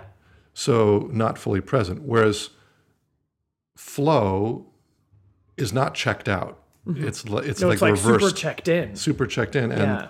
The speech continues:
Speaker 1: but relaxedly so.
Speaker 2: Uh-huh.
Speaker 1: And so then, yeah, so things are just, you're in alignment with that larger pull of things, and
Speaker 2: Yeah.
Speaker 1: thing, stuff happens. And, and I love the notion that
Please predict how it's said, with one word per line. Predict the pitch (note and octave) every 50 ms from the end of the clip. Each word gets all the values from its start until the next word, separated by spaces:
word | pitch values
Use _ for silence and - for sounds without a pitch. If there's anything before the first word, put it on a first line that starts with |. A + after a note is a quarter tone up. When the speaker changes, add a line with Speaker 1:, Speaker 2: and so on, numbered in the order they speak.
| - -
Speaker 1:
but | A2+ C3 A2+
relaxedly | C3+ C#3+ D#3 D3+ D3+ - - A#2+ F#2+ F2+ F#2 F2+ -
so. | - - - E2+ G2 -
Speaker 2:
Uh-huh. | E3 C#3 C3+ C#3+ C3+ - _ _ _ _ _ _ _ _ _ _ - _ _ _ _ - - -
Speaker 1:
And | A2 G#2+ G#2 G2+ G2+ G2 G2 G2 G2 F#2+ F#2+ - _ _ -
so | - - C3 G#2
then, | A2 A2 A2
yeah, | A2 G2+ F#2
so | F#2 - A2+ G2+
things | - - A#2+ G#2+ G2
are | G#2
just, | F2 G#2 G2+ - -
you're | - G2+ G2 G#2 -
in | - A#2 A2 A2 A2 G#2+ G#2 G#2 G#2 G2+ G2+ G2 G2 G2 G2 - -
alignment | A2 G#2+ G#2 G2+ G#2 G#2 G2+ G2 G2 G2 G2+ -
with | G#2 G2 F#2 E2+ F2+
that | G2 F#2 F#2 - - - - - - - - -
larger | G#2 G#2 G2+ G2+ F#2+ F#2+ G2
pull | - - D#3 C#3+ C3 B2+
of | A#2+ G#2+
things, | - A#2+ A2 A2 G#2+ -
and | A2 G2+ G2+ G2 F#2+ - _ _ _ _ _ _ _
Speaker 2:
Yeah. | F#3 E3 C3+
Speaker 1:
thing, | G#2+ A2 - - _ _
stuff | - - - B2 G#2 -
happens. | - G#2+ G2+ F#2+ - - G#2 G2+ - - - _ _ _ _ _ _ _ _ _ _ _ _ _ -
And, | - G2+ G2+ G2 G2 G2 G2 G2+
and | - - G#2+ G#2+
I | A2+ A#2
love | A#2 A#2 B2+ C#3 C#3+ G#2+
the | G2+ G2+
notion | G2+ G2+ G2+ G2 - - G#2 G2+
that | F#2+ G2 -